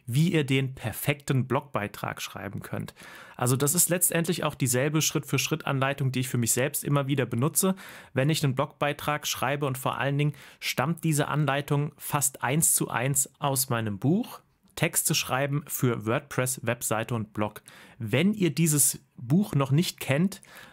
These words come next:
dann schaut euch gerne das Video an, was ich jetzt oben verlinken werde. Da stelle ich dieses Buch nämlich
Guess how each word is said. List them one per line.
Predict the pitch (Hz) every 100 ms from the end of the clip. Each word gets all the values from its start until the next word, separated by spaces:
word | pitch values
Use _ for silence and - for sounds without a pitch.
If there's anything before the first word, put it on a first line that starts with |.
| -
dann | - 123 135 127
schaut | - 151 -
euch | 127 -
gerne | 127 143 180
das | - -
Video | 160 170
an, | 156 147
was | 139 131
ich | 127
jetzt | 131 -
oben | 151 175
verlinken | - 139 139 - 135
werde. | 123 135
Da | 120
stelle | 117 - 123
ich | 131
dieses | - 120 117
Buch | - 143 -
nämlich | 120 123 120